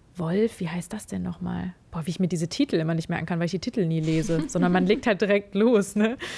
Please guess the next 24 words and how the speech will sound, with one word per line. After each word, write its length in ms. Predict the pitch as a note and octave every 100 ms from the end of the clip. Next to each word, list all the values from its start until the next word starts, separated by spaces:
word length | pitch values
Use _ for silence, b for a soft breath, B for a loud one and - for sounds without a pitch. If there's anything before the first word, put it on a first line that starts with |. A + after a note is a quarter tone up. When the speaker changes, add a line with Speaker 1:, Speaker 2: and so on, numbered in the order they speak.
| B B B A#3+ -
Speaker 1:
Ähm, 600 | F3+ F3+ F3 F3 F3 G3+ - _ _ -
aber 140 | G3
bei 80 | F#3+
diesem 220 | G3 F#3+ G3+
Löwen 380 | G#3+ C4 C4
in 120 | A3+ G#3
dir 220 | A3 G#3
ist 120 | G#3
total 320 | G3 - G3
niedlich, 320 | F#3+ G3 G#3 F3+
weil's 160 | F3
halt 160 | F#3+ E3+
so 60 |
um 280 | F3 F3 F3+
so 80 | F3
eine 140 | F3
Maus 480 | E3+ E3 G#3 C4+ -
geht 240 | A3+ A3+ G#3
und 120 | F#3+
die 100 | F3+
wird 100 | F#3+
halt 160 | G3+ E3+
immer 140 | F3+
nicht 280 | F3 -